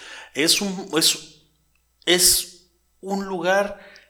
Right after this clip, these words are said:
extremadamente interesante, porque podríamos pensar, cuando decimos pinturas, podríamos pensar en cosas muy clásicas,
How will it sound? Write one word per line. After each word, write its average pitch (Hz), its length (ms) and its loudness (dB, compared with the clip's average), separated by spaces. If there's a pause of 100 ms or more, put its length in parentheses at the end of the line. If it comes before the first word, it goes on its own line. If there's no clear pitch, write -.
extremadamente 170 840 -4
interesante, 147 760 -4
porque 101 520 -10 (320)
podríamos 151 540 -2
pensar, 180 500 0
cuando 139 180 -4
decimos 127 420 -2
pinturas, 196 680 -6 (360)
podríamos 185 400 -4
pensar 139 400 0
en 120 380 -4
cosas 143 320 -6
muy 120 160 -6
clásicas, - 960 -4